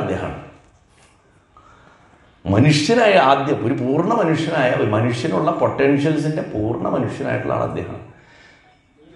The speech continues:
അവരുടെ മറ്റൊരു വിചിത്ര സിദ്ധാന്തമുണ്ട്. അദ്ദേഹം വേറൊരു ഗ്രഹത്തിൽ നിന്നാണ് വന്നത്, ആനന്ദമാർഗികൾ. വളരെ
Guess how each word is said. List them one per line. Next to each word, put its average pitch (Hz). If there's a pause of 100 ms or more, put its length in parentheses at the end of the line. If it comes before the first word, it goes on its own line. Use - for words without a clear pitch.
(280)
അവരുടെ 117
മറ്റൊരു 139
വിചിത്ര 123 (100)
സിദ്ധാന്തമുണ്ട്. 139 (140)
അദ്ദേഹം 127
വേറൊരു 139
ഗ്രഹത്തിൽ 113
നിന്നാണ് 143
വന്നത്, 92 (1300)
ആനന്ദമാർഗികൾ. 110 (2250)
വളരെ 147